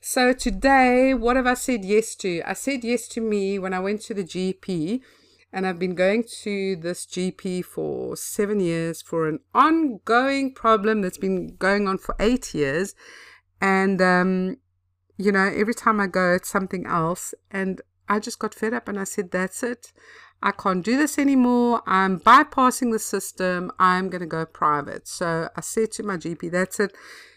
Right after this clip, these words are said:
You know, he said, "Oh, come back and we'll do this and we'll do that." And I said, "No, this is for seven years now." I said, "Just give me a referral. I wanna go private. I'll go and see a specialist on my own and I'll pay for my own diagnostics."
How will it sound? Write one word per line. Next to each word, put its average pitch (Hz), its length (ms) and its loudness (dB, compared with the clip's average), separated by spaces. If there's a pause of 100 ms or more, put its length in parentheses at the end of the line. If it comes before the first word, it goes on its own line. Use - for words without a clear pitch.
(120)
You 185 100 -6
know, 185 120 -2
he 185 160 0
said, 185 320 -2
"Oh, 226 220 4
come 262 360 6
back 233 360 4
and 196 100 2
we'll 180 140 0
do 214 180 2
this 233 260 2
and 196 120 -2
we'll 185 120 0
do 202 160 0
that." 202 280 0
And 190 100 -4
I 185 60 0
said, 185 260 -2
"No, 170 380 0
this 175 220 -6
is 185 100 -10
for - 100 -10
seven 190 380 -2
years 175 320 -2
now." - 260 -4
I 180 60 -2
said, 175 260 -8
"Just - 200 -6
give 214 140 -4
me 254 120 0
a 269 60 0
referral. 226 720 2 (400)
I 190 60 -4
wanna 240 160 2
go 233 140 0
private. 190 560 -2
I'll 180 100 -2
go 180 120 -4
and 180 120 -4
see - 140 -4
a 180 40 -4
specialist 202 540 -8
on 185 160 -6
my 175 160 -6
own 165 240 -6
and 175 140 -8
I'll 165 60 -8
pay 175 200 -8
for - 160 -12
my 151 160 -6
own 160 140 -6
diagnostics." - 760 -12